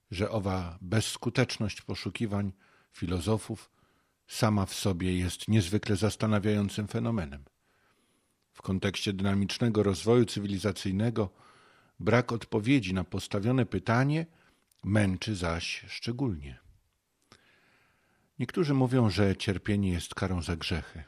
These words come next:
Trudno mi się z tym zgodzić, choć jednocześnie muszę przyznać, że nierzadko jest grzechu konsekwencją. W dodatku jest konsekwencją, którą ponoszą inni ludzie, a nie sam grzeszący.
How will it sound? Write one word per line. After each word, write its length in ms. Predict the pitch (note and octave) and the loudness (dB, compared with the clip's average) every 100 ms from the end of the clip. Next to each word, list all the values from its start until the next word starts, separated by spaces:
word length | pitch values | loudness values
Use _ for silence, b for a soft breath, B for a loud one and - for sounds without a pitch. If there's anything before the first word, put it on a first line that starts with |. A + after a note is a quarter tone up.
| - _ _ _ _ _ _ _ _ _ _ | -20 _ _ _ _ _ _ _ _ _ _
Trudno 300 | B2+ A2+ G#2 | 2 4 4
mi 120 | G2 | 2
się 160 | - F#2+ | 0 -4
z 80 | - | -2
tym 160 | G#2 | -4
zgodzić, 520 | F#2 - A2+ F2+ E2+ | 0 4 4 2 -6
choć 260 | - F#2 - | -6 -6 -4
jednocześnie 580 | G2 G2 G2 G#2 - G#2 | -4 -2 -2 -2 -2 0
muszę 300 | G#2 F#2 G2 | 0 0 -4
przyznać, 640 | - G2+ E2+ A2+ A#2 - b b b b b - | -2 -4 -2 -2 -2 -6 b b b b b -8
że 400 | E2+ G2+ G2+ G#2+ | 0 4 4 2
nierzadko 680 | A2 A2 B2 A#2 - - G2 | 4 4 6 4 2 0 2
jest 280 | F#2+ F2+ | 2 -2
grzechu 380 | - F#2+ G2+ F#2+ | -6 -2 -2 -2
konsekwencją. 1000 | - G2+ - G#2+ - A2+ E2+ - D#2 D2 - _ _ _ _ _ _ _ _ _ _ _ _ - | -2 -2 0 -4 0 0 0 -4 -10 -12 -18 _ _ _ _ _ _ _ _ _ _ _ _ -8
W 80 | |
dodatku 680 | F#2+ G2+ B2 A#2+ - B2+ A#2 b b b - | 0 6 6 4 0 0 0 b b b -12
jest 380 | C#3 A2+ A2+ - | 2 4 4 2
konsekwencją, 1160 | A#2 A2+ - - - A2+ A2+ - B2+ B2+ - _ _ _ _ _ | 0 0 0 0 2 4 2 2 2 2 0 _ _ _ _ _
którą 460 | - - A2+ A#2 A2 | -4 2 6 6 4
ponoszą 540 | - A#2+ A#2+ - C#3 | 6 6 4 2 0
inni 340 | B2+ C#3+ C#3+ D3 | 2 2 4 4
ludzie, 420 | D3+ A#2+ F2 D2 - _ _ _ _ | 2 2 -2 -4 -12 _ _ _ _
a 80 | A2 | 2
nie 160 | B2+ B2 | 4 4
sam 300 | - A2 F2+ | 2 2 0
grzeszący. 680 | F#2 F2 F2 E2+ - - | -2 -4 -6 -8 -10 -18